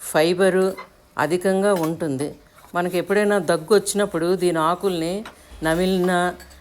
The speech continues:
లేదు రసం తీసుకొని తాగినా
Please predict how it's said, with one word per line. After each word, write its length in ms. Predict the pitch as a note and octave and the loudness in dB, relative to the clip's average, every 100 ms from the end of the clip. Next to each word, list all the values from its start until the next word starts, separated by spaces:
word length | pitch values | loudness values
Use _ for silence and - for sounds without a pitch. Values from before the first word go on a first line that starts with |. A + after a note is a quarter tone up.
| - | -8
లేదు 360 | E3+ F3 F3+ G3+ | 0 0 2 2
రసం 460 | D#3 D3+ - A3 A3 | 4 2 0 -2 -2
తీసుకొని 600 | G3+ F#3 - F#3+ F#3+ G3+ | -2 -4 -4 -2 -2 -2
తాగినా 640 | D#3+ D#3 E3 E3+ D3+ | 0 0 0 -2 -4